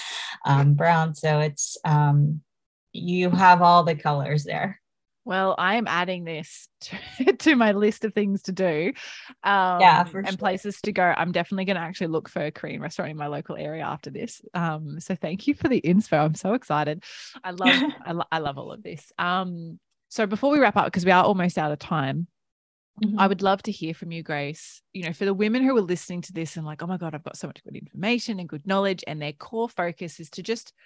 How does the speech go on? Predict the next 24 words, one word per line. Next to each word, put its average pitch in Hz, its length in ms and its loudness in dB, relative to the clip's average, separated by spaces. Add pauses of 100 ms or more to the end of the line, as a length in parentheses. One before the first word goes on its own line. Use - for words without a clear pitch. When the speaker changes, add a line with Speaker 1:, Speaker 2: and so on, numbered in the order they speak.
(200)
Speaker 2:
have 185 260 -4
a 196 40 -10
healthy 175 340 -8
cycle, 147 480 -6
have 165 400 -8
a 160 60 -10
healthy 165 240 -12
cycle 156 340 -12
for 156 120 -16
healthy 151 280 -12
fertility. 151 640 -12 (380)
I 160 60 -6
really 160 240 -4
believe 147 340 -6
having 151 400 -8
a 147 60 -10
fertile 147 420 -6
cycle 151 420 -8
is 156 220 -8
a - 40 -4
healthy 190 300 -2
cycle. 269 440 -2 (500)
Um, 160 480 -4
Speaker 1:
Yes. 180 280 -6